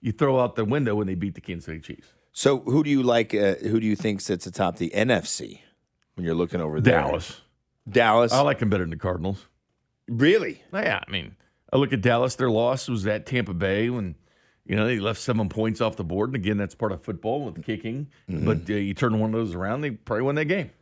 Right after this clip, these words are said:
Speaker 2: So you don't even, you don't, you don't
Speaker 1: I mean, the Buccaneers are right there too. The
Speaker 2: I was gonna
Speaker 1: Cardinals,
Speaker 2: say, the
Speaker 1: that's
Speaker 2: Bucs
Speaker 1: your
Speaker 2: are
Speaker 1: top three. The Cardinals or the Cowboys, the Cardinals, the Bucs, your top three. But it'd be hard to bet against Tom Brady and the Bucs and any of them. I know that they have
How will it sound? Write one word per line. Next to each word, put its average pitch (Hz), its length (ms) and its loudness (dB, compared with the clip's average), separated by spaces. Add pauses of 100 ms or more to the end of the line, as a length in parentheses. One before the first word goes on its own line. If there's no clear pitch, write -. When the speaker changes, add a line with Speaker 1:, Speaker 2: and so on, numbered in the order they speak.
(160)
Speaker 2:
So - 180 -4
you 131 60 6
don't 139 160 4
even, 98 160 2
you 92 140 -2
don't, 104 280 0
you 101 120 0
don't 101 180 -8
Speaker 1:
I - 60 0
mean, 226 100 4
the 220 80 4
Buccaneers 185 600 2
are 160 60 2
right 160 160 2
there 156 120 2
too. 165 220 2
The 160 40 6
Speaker 2:
I - 20 4
was 107 80 2
gonna 165 140 6
Speaker 1:
Cardinals, 165 200 6
Speaker 2:
say, 220 260 6
the 98 100 0
Speaker 1:
that's 104 140 6 (180)
Speaker 2:
Bucs - 40 -4
Speaker 1:
your 185 100 6
Speaker 2:
are 160 60 4
Speaker 1:
top - 80 -10
three. 147 240 2
The 147 80 -2
Cardinals 156 640 0 (400)
or 98 180 0
the 127 180 2
Cowboys, 147 640 2
the - 100 -6
Cardinals, 131 460 2
the 110 100 -4
Bucs, 113 360 -2
your 110 80 -6
top 101 240 -4
three. 98 240 -4
But 104 240 -4 (240)
it'd 135 120 0
be 139 100 0
hard 135 220 4
to 120 60 0
bet 123 160 2
against 113 320 -4
Tom 117 220 0
Brady 107 180 0
and 107 100 0
the 104 60 -2
Bucs 127 320 -2
and 127 100 -4
any 143 200 -2
of 104 100 -2
them. 107 60 -4
I 104 80 -2
know 113 180 -2
that 98 200 -8
they 113 100 0
have 101 180 -2